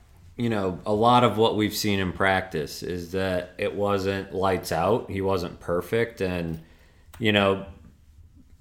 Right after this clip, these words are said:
in some ways that might be for the best. You know, if he goes down and throws two touchdowns and, you know, expectations get out of control, I think this is kind of the story of his offseason. He's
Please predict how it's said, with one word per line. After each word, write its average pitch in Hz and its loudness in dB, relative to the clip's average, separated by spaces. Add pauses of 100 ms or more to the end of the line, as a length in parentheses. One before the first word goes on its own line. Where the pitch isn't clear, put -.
(240)
in 127 2
some 139 4
ways 135 6
that 120 4
might 120 2
be 123 4
for 117 0
the 95 0
best. 87 0
You 101 0
know, 101 2
if 104 -2
he 127 -2
goes 107 2
down 98 2
and 87 -4
throws 101 2
two - -4
touchdowns 95 -2
and, 85 -4
you 82 -2
know, 80 -4 (420)
expectations 104 2
get 92 2
out 95 2
of 90 0
control, 95 2 (680)
I 104 4
think 113 0
this 120 2
is 110 0 (1200)
kind 120 2
of 117 6
the 107 4
story 110 6
of 87 0
his 92 0
offseason. 78 -2
He's 82 -6